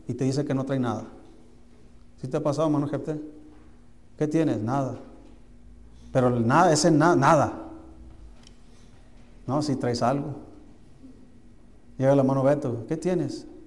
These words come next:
"Nada". Ese nada con llo-, con lloro tiene algo.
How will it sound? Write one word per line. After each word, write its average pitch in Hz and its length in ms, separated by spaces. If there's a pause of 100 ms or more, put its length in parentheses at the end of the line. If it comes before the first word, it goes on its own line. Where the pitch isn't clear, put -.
(500)
"Nada". 254 460 (1600)
Ese 151 220
nada 175 380
con 131 200
llo-, 127 160
con 120 200
lloro 156 500
tiene 131 240
algo. 165 400